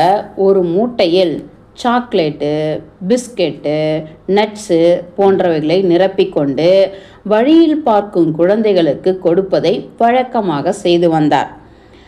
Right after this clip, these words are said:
அவர் எந்த ஒரு ஜென் பக்தர்களை பார்க்கும்போதும்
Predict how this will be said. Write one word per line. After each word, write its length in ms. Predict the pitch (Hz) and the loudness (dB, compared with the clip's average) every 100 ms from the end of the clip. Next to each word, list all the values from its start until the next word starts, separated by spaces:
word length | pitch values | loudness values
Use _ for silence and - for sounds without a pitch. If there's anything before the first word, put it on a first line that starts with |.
| - - - | -20 -20 -10
அவர் 380 | - 277 277 226 | -2 2 2 0
எந்த 480 | 190 185 247 302 370 | 2 2 4 4 4
ஒரு 300 | 349 320 294 | 4 4 2
ஜென் 300 | 220 226 277 | 2 2 2
பக்தர்களை 680 | 277 240 - 247 226 220 208 | 2 0 0 0 2 2 0
பார்க்கும்போதும் 880 | 202 196 196 190 190 175 151 202 277 | 2 0 0 0 0 2 2 2 2